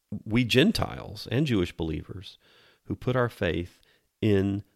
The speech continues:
the God who raised Jesus from the dead. Amen.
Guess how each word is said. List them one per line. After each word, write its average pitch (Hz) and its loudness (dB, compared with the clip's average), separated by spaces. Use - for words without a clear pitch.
the 101 -2
God 87 -2
who 87 -2
raised 90 -2
Jesus 87 -8
from 80 -8
the 85 -6
dead. 87 -6
Amen. 90 -8